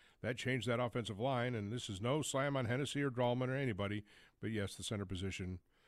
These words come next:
is in need of, uh, you know, an all-pro. Uh, and I think, you know, if you can, the, we, we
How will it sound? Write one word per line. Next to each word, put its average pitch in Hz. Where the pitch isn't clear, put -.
is 87
in 95
need 90
of, 90
uh, 90
you 95
know, 85
an 90
all-pro. 92
Uh, 104
and 107
I 104
think, 104
you 104
know, 104
if 87
you 101
can, 104
the, 107
we, 113
we 107